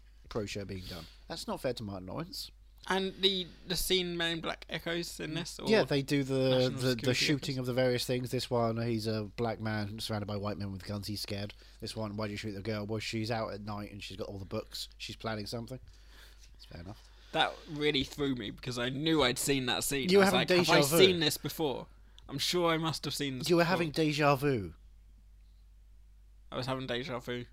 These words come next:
Speaker 1: I just did that joke twice, you didn't hear.
Speaker 2: <laughs> I know.
Speaker 1: Big Daddy, from director Dennis Dugan.
Speaker 2: Yeah, I like Big Daddy. I
Speaker 1: Big
Speaker 2: haven't
Speaker 1: Daddy's a
Speaker 2: seen it.
Speaker 1: nice one. It's
Speaker 2: Yeah.
Speaker 1: a very Adam Sandler comfortable thing, but,
Speaker 2: Yeah.
Speaker 1: uh, it does make me,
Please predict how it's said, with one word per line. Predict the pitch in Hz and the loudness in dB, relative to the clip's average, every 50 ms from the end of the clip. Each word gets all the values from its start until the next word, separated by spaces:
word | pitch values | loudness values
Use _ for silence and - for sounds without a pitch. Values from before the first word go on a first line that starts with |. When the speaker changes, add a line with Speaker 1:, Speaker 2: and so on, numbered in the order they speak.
| - - - - - | -18 -20 -20 -18 -16
Speaker 1:
I | - | -16
just | - - - | -16 -14 -14
did | - 98 87 | -14 -14 -12
that | 85 - | -12 -12
joke | - 82 - | -12 -12 -14
twice, | - - 82 82 - - | -12 -12 -12 -12 -14 -16
you | - | -16
didn't | - - 90 | -18 -16 -14
hear. | 90 90 - - | -14 -14 -12 -12
Speaker 2:
<laughs> | 208 - - - - - | -12 -12 -12 -14 -14 -12
I | - 135 | -8 -6
know. | 131 131 | 0 2
Speaker 1:
Big | 180 208 180 147 | 4 4 2 2
Daddy, | - 170 185 185 151 120 98 85 - - - - - - - - - - - - - - - - | 0 2 2 2 2 0 -2 -6 -8 -14 -20 -18 -16 -12 -10 -10 -10 -10 -10 -12 -16 -18 -16 -16
from | - - - 139 143 143 127 | -14 -6 -2 -2 0 0 0
director | 120 135 135 135 131 139 147 127 - - 117 | 0 2 2 2 2 0 -2 -2 -2 -4 -2
Dennis | 123 123 120 120 - | -2 -2 -2 -2 -4
Dugan. | - 135 131 120 - 85 - | -4 -4 -4 -4 -4 -8 -6
Speaker 2:
Yeah, | - 226 254 269 277 269 269 - | -4 -4 -2 -2 -4 -6 -8 -8
I | 294 330 | -6 -4
like | 359 392 392 381 - | -4 -4 -4 -6 -6
Big | - 151 - - - | -8 -10 -10 -8 -6
Daddy. | 151 117 123 151 180 | -6 -6 -6 -6 -6
I | 202 | -6
Speaker 1:
Big | |
Speaker 2:
haven't | 196 185 156 | -6 -4 -4
Speaker 1:
Daddy's | 196 185 175 - | -2 -2 -2 -2
a | 151 | -2
Speaker 2:
seen | 135 127 | -4 -4
it. | 120 | -4
Speaker 1:
nice | 113 117 113 - | -4 -4 -4 -4
one. | - 135 131 - 180 | -4 -2 -2 -2 -2
It's | 175 160 | -2 -2
Speaker 2:
Yeah. | 151 | 0
Speaker 1:
a | 139 | 2
very | 156 156 147 135 123 110 104 120 - - - - - - - - - - - 131 | 2 2 4 2 2 0 -2 -6 -10 -14 -20 -20 -20 -20 -20 -20 -20 -12 -6 -4
Adam | 131 120 117 113 | -2 -2 -2 -2
Sandler | - - 113 110 110 110 104 101 | -2 -2 -2 -2 -2 -4 -4 -6
comfortable | - - 113 95 - - 95 85 85 | -4 -4 -6 -6 -6 -8 -12 -12 -12
thing, | - - 87 80 113 120 117 | -12 -12 -12 -10 -10 -8 -6
but, | - 165 139 131 131 | -6 -4 -4 -4 -2
Speaker 2:
Yeah. | 123 | -2
Speaker 1:
uh, | 120 120 120 117 117 - | -2 0 0 0 -2 -2
it | - 139 - | -4 -4 -2
does | 147 143 143 - - | -2 -2 -2 -2 -4
make | 127 127 - | -6 -6 -4
me, | 120 120 117 117 117 110 | -4 -4 -4 -4 -4 -6